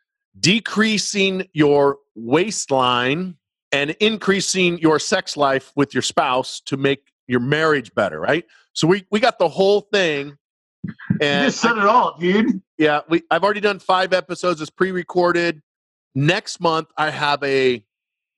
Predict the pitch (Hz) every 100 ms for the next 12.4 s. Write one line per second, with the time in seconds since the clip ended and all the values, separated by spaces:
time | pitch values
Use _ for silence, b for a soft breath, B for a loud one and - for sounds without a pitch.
0 | _ - 117 135 165 185 - 175 165 139
1 | 101 160 165 156 139 131 139 131 123 131
2 | 131 139 135 123 - _ _ _ - 113
3 | 104 - _ - 143 156 147 123 107 117
4 | 101 135 156 139 - 131 131 - 165 143
5 | 151 143 135 127 117 - 127 120 120 117
6 | _ _ _ _ _ _ _ _ - 123
7 | 151 165 151 - 131 135 147 143 - 143
8 | 139 131 123 120 123 120 143 135 139 143
9 | - 214 190 196 233 196 151 123 160 165
10 | 131 - - _ _ _ 160 220 226 175
11 | 151 - 135 113 - 147 165 - 175 180
12 | 185 185 190